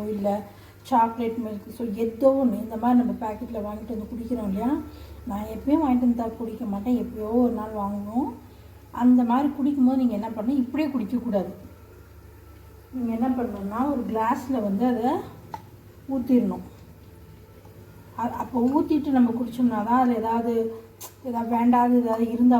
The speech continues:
கூட நம்ம எடுத்து பார்த்துட்டு ஊத்திடலாம். அப்படியே குழந்தைங்களுக்கு தயவு செய்து கொடுக்காதீங்க. ஒரு கப்ல ஊத்திட்டு கொடுங்க, தயவு செய்து அப்படி பண்ணுங்க. குழந்தைங்க கேட்குறாங்கன்னு அப்படியே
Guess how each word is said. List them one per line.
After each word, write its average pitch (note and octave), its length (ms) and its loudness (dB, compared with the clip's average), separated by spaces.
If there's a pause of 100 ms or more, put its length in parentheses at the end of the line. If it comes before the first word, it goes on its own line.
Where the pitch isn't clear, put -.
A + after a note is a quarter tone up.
கூட B3 180 0
நம்ம A#3+ 160 2 (100)
எடுத்து A#3 260 -2 (300)
பார்த்துட்டு A#3+ 440 -2 (140)
ஊத்திடலாம். A#3+ 440 -2 (560)
அப்படியே B3 320 0
குழந்தைங்களுக்கு A#3+ 600 4
தயவு G#3+ 240 -2
செய்து A#3+ 240 2
கொடுக்காதீங்க. A3+ 580 -2 (880)
ஒரு A3 140 2 (280)
கப்ல A3+ 280 2 (180)
ஊத்திட்டு B3+ 440 0
கொடுங்க, G3 260 -2 (240)
தயவு A3+ 260 -8
செய்து A#3+ 220 2
அப்படி G3 260 -4
பண்ணுங்க. G3+ 300 -6 (540)
குழந்தைங்க A#3+ 460 4
கேட்குறாங்கன்னு A3+ 480 -2
அப்படியே G#3 220 -4